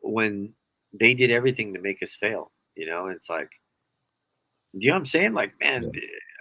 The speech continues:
Speaker 1: I always say, "Just fucking leave us alone, man. Just let us do our shit. Leave us alone already." Like, "Man, we're not gonna do your way.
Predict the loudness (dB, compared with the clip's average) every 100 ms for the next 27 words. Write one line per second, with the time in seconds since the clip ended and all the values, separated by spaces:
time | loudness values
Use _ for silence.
0 | 6 6 8 6 4 2 -6 -8 -6 -4
1 | -2 -4 -2 2 2 2 -2 -4 -4 -4
2 | -4 -4 -2 0 0 0 -2 0 -2 -2
3 | -4 -4 _ -4 -2 -2 -4 -8 -2 0
4 | 2 0 -2 -4 -4 -8 -12 -6 -4 -4
5 | -4 -4 0 0 -2 -4 -6 -8 -6 -2
6 | 0 0 0 0 0 -4